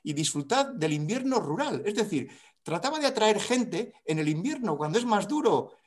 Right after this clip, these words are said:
en los pueblos el vivir. Fijaos qué riverizadora ¿con qué, con qué miras en el año dos mil dieciséis estaba ya pensando en el programa Te enseño mi pueblo? Y firmaba, bueno, y preguntaba,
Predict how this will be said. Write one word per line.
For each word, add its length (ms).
en 160
los 140
pueblos 420
el 100
vivir. 500
Fijaos 480
qué 140
riverizadora 1160
¿con 160
qué, 320
con 180
qué 120
miras 340
en 80
el 60
año 160
dos 160
mil 160
dieciséis 640
estaba 340
ya 160
pensando 500
en 140
el 160
programa 640
Te 100
enseño 340
mi 100
pueblo? 560
Y 120
firmaba, 760
bueno, 200
y 40
preguntaba, 720